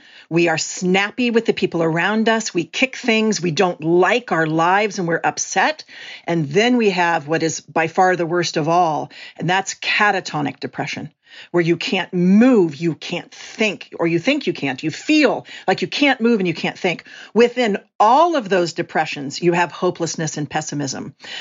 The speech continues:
But how they present is either weepy, sad, irritated, angry, or immovable catatonia. You can be suicidal in all of those as well, and you can be psychotic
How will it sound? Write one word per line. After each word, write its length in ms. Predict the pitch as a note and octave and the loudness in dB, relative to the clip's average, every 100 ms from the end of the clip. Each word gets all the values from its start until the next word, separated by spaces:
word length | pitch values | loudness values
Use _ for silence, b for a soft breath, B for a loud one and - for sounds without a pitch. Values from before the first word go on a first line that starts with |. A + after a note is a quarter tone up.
| B | B
But 120 | G#3 G3 | 0 2
how 240 | A3+ A#3 | 2 2
they 160 | G#3+ G3 | 2 0
present 840 | - F3+ D3+ C#3 F3+ B3+ C3 - - | 0 -2 -2 0 2 2 0 -8 -2
is 200 | F3 - | -2 0
either 260 | F3 E3 | 0 0
weepy, 400 | D#3+ E3 A3 C#4 | -2 -2 -2 -2
sad, 580 | C#4 - F3+ E3+ D#3+ D#3+ B _ - | -2 0 2 2 -2 -6 B _ 2
irritated, 600 | F#3+ A3 A3 A3+ G3+ - | 4 4 2 2 2 0
angry, 500 | F3+ F3+ E3+ E3+ - | -2 -2 0 0 0
or 220 | D#3 D3+ - _ - | -4 -6 -8 _ 2
immovable 680 | G#3 G3+ G#3+ G#3 G3 F#3 | 4 6 4 4 2 0
catatonia. 720 | - D#3 D#3 - E3 D#3 C3+ C#3+ B B B - | 0 -4 -4 -4 -2 -2 -4 -6 B B B 0
You 160 | G3 | 2
can 140 | F#3+ G3 | 2 2
be 140 | F#3+ | 0
suicidal 800 | - G3+ F3 - F3 G3+ D#4+ E4 | 2 2 2 0 0 2 2 2
in 100 | F#3+ | 2
all 180 | E3+ D#3+ | 0 0
of 100 | D3+ | 0
those 220 | D#3+ D3+ | 0 0
as 160 | D#3+ D#3 | -2 0
well, 380 | E3+ F#3+ - - | 2 2 0 -2
and 380 | G3+ E4 C4 | 2 2 2
you 100 | F3 | 0
can 140 | F3 E3 | -2 -2
be 100 | E3+ | -2
psychotic 720 | - C#3+ - C4 - - - | -2 -4 -2 -2 -4 -8 -20